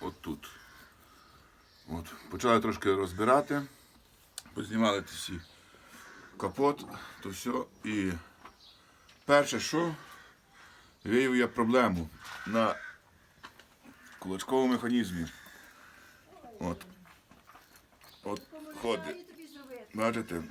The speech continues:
така сама проблема була в Дученка Колі. Він робив знайомому трактора,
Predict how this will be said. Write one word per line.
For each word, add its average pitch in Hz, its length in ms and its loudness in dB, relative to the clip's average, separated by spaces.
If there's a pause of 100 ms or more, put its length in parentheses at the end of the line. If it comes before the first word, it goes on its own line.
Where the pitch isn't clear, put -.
(140)
така 143 220 0
сама 151 220 6
проблема 147 400 4
була 123 280 4 (520)
в 90 200 -2
Дученка 113 600 4 (100)
Колі. 80 360 0 (600)
Він 120 140 6
робив 120 360 6 (480)
знайомому 113 600 4
трактора, 101 560 2